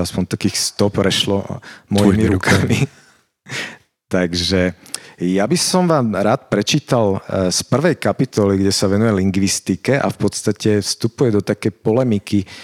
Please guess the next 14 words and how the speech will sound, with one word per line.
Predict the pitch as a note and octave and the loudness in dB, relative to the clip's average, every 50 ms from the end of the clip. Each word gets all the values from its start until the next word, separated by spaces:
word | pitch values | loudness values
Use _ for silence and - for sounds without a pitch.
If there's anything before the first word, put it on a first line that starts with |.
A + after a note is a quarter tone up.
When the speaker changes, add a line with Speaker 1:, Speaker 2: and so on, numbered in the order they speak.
| - - - - - _ | -20 -20 -20 -20 -20 _
Speaker 1:
že | - F2+ F2 F2 F2 F#2+ G2 F#2 | -6 -6 -4 -2 -2 -2 -2 -2
čo | F2 - - - C3+ | -4 -4 -2 0 0
je | D#3 | 0
pôvod | - - - A#2 A#2 A#2+ A#2+ G#2 | -2 -2 -2 0 0 0 0 0
reči. | G#2 G2 G2 G2 - - - E2+ - - - - _ _ - _ _ _ _ _ _ | 0 0 0 -2 -2 -4 -4 -4 -6 -8 -12 -14 _ _ -20 _ _ _ _ _ _
Napríklad | - G#2+ G#2+ - - C3+ - B2+ | -4 -4 -2 0 0 0 0 0
tam | - C#3+ A#2 - - _ - - - _ | 2 0 -2 -2 -6 _ -20 -20 -16 _
oponuje | - A#2 A2+ - _ _ _ _ _ - C3+ C3 B2+ B2+ B2+ B2 B2 A#2+ A#2 | -2 -2 -2 -2 _ _ _ _ _ -2 0 0 2 2 2 2 2 2 0
aj | - G#2 G#2+ G#2 G#2 G#2 G2+ - | 0 0 2 2 2 0 0 0
takým | A#2 G#2+ - - B2 A2 | -2 -2 0 0 0 0
mysliteľom, | G2+ G#2 G2+ - - A2 G#2 - - A2 G2+ G2+ F#2+ | 2 0 0 -2 -2 -4 -2 0 0 0 2 0 -2
ako | - - | -4 -2
bol | G#2 G2+ F#2 | -2 0 0
Herder | E2 E2 E2+ E2 E2 E2 F2+ F#2 F#2+ G2 - | 0 -2 -6 -8 -8 -8 -6 -6 -6 -6 -6